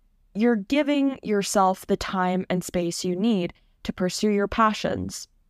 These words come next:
explore your interests, and work towards goals that you set for yourself. And the more that you do this, the less concerned you become with pleasing others,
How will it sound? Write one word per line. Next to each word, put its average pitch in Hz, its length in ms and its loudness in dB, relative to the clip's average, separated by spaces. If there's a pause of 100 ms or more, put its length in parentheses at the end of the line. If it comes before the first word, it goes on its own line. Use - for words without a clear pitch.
(100)
explore 190 480 0
your 214 220 0
interests, - 720 -2
and 180 180 0
work 185 220 0
towards 180 560 2
goals 294 300 2
that - 140 0
you 175 100 -4
set - 240 -4
for - 100 0
yourself. - 560 -6 (800)
And 208 340 0
the 202 140 0
more 240 340 4
that 233 140 -2
you 208 120 0
do 254 280 0
this, 180 420 -4 (460)
the 208 160 2
less 233 520 4
concerned 202 800 0
you 180 80 -2
become 190 800 -2 (140)
with 202 300 0
pleasing 180 720 0 (100)
others, - 680 0